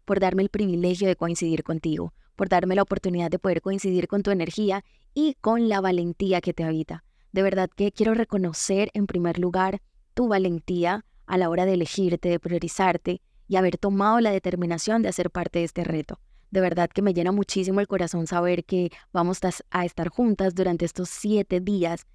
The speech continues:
y vamos a darnos la oportunidad de accionar nuestro ser, de colocar nuestra grandeza en movimiento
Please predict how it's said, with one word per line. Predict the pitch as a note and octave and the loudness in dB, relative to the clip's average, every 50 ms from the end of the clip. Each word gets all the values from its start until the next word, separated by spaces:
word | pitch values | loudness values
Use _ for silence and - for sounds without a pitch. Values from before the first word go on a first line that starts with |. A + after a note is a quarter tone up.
| _ _ _ - - _ | _ _ _ -20 -14 _
y | - G#3 G3 F#3+ F#3+ F3+ - - | -4 -2 0 0 0 -2 -2 0
vamos | - F#3 F#3+ G#3 G#3 | -2 0 0 2 2
a | G#3 | 2
darnos | F#3 F3 F3+ G3 F#3 - | 2 2 2 0 0 -2
la | G#3 | -2
oportunidad | G3 - F#3+ - - F3+ E3+ E3 D#3+ D#3 | -4 -4 -6 -4 -2 -2 0 -2 -2 -2
de | F#3 | -2
accionar | F#3 - - - F3+ E3 E3 D#3+ E3 | -4 -2 -2 -2 -2 -2 -2 -2 -2
nuestro | F3 F3 - - - D#3 | -4 -4 -4 -6 -6 -4
ser, | - - D3 - - - _ _ - - - | -4 -4 -4 -4 -6 -12 _ _ -20 -20 -4
de | - F#3 F3+ | -2 -2 0
colocar | - G3 F#3+ F3+ E3 - F#3+ F3 - | 2 2 2 2 0 0 -2 -2 0
nuestra | F3+ G3 - - F#3+ F#3 | -2 -2 0 0 0 0
grandeza | F3+ E3 D#3+ D#3+ D#3+ D#3+ - F#3 | 0 0 -2 -2 -2 -2 -2 -2
en | F#3 | 0
movimiento | F#3+ F3+ E3+ E3 E3 E3 F3+ F#3+ G3 G#3 A3+ G#3+ - B3 B3+ - | 0 0 -2 -2 -2 -2 0 0 2 2 0 0 0 -2 -2 -2